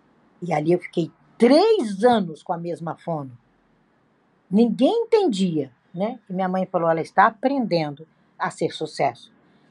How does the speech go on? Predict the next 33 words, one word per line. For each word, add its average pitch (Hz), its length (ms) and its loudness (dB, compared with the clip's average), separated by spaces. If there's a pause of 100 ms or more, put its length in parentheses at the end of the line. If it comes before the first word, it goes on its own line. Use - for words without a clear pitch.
Ela 160 180 -2
vai 180 200 2
aprender 214 520 -2
a 240 60 2
lidar 233 360 -6
com - 60 -12
as 220 120 -14
palavras. 180 640 -4 (380)
Ela 165 180 -2
vai 190 220 0
aprender 190 400 -2
a 220 60 2
utilizar 220 500 -4
a 220 80 2
mente. 190 500 -6 (380)
Ela 175 220 2
vai 190 380 0
aprender 208 640 -6
a 214 100 -8
ser 180 360 -4
o 180 40 -12
que 202 140 -6
veio 156 300 -4
pra 175 160 -4
ser, 156 320 -8 (320)
sucesso." - 720 -6 (840)
E 170 80 -10
depois 262 680 4
de 349 100 -2
três 339 340 0
anos, 208 400 0 (960)
eu 214 140 -2
comecei 302 600 -4